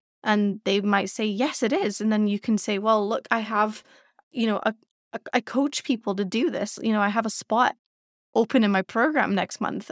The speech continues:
Um, would you be interested in joining? And I can help you work through this problem." Um, and that's how you're gonna market your business <laughs> is through those connections, especially in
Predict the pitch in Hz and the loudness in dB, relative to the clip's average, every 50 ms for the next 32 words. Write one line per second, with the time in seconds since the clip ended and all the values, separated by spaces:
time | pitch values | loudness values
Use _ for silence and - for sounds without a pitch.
0 | - - 214 208 208 202 214 220 - 233 196 - - 220 220 220 - - 233 233 | -6 -4 -2 0 0 0 0 -2 -2 -2 -2 -2 -2 -2 -2 -4 -6 -6 -4 -2
1 | 214 220 214 202 196 214 233 277 370 294 180 185 185 196 202 - 226 214 202 220 | 0 0 0 0 0 0 2 2 2 2 0 -2 -4 -6 -4 -4 -4 -2 0 0
2 | 220 233 - - 240 214 202 190 208 214 - - - - - 220 214 196 208 - | -2 -2 -2 -4 -4 -4 -2 -2 -2 -2 -2 -4 -6 -8 -4 -2 0 0 -2 -4
3 | - - - 202 - - - - - - 214 220 - - - - - - - _ | -4 -6 -2 0 0 0 -2 -4 -8 -8 -8 -12 -12 -16 -20 -20 -20 -20 -20 _
4 | _ - - 226 226 220 214 214 - _ - 247 233 214 240 254 302 320 - - | _ -2 0 2 2 2 0 -2 -4 _ -2 0 2 4 4 4 2 2 -2 -2
5 | - 294 269 262 247 233 233 226 220 208 190 202 254 - - - - - 214 196 | 0 2 2 2 2 0 0 0 2 2 2 2 2 0 -2 -8 -6 -4 -2 0
6 | 226 269 - - - - 220 - - 269 - - - - - - - - 262 - | 0 0 0 -2 -6 -6 -6 -8 -8 -10 -2 0 0 0 0 -2 -16 -14 -8 -8
7 | 240 226 - - 269 247 226 226 220 220 - - 254 220 254 - - - 190 185 | -8 -6 -2 -2 0 0 0 0 -2 -2 -2 -2 0 0 -2 -2 -2 -2 -2 -2
8 | 202 - - - 262 269 - - 302 277 285 269 - - 233 226 220 220 214 | -2 -4 -2 -2 -2 -2 -2 -2 0 0 0 0 0 0 0 0 2 0 0